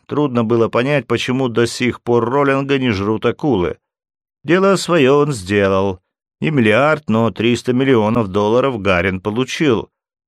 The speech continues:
Теперь бы и концы в воду, но нет, что-то ещё более прочное связывало этих людей.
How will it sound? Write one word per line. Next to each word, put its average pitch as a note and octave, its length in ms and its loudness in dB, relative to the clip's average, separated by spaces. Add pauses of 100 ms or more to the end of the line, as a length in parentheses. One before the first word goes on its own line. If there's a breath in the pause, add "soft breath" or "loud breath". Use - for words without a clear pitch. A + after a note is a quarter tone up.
(200)
Теперь F#3+ 380 2
бы F3 180 6
и F3 160 2
концы E3+ 580 0
в A#2+ 80 0
воду, G2+ 380 2
но F#2 200 0
нет, A#2+ 640 -2
что-то A#2 400 -2
ещё B2 340 0
более B2+ 480 2
прочное B2 800 -2
связывало A2 760 0
этих G2+ 520 0
людей. E2 560 -2